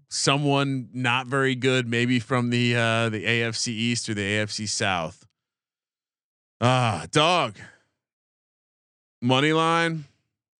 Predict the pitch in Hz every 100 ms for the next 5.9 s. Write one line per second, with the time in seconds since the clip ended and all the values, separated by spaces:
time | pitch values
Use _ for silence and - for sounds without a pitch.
0 | _ _ _ _ 135 139 131 - 160 147
1 | 143 135 123 120 117 110 110 104 98 90
2 | 90 71 104 - 123 117 110 - 143 127
3 | 117 117 104 - 120 104 - 101 95 95
4 | 90 85 - 151 202 190 180 170 175 147
5 | 143 143 143 135 135 131 120 - -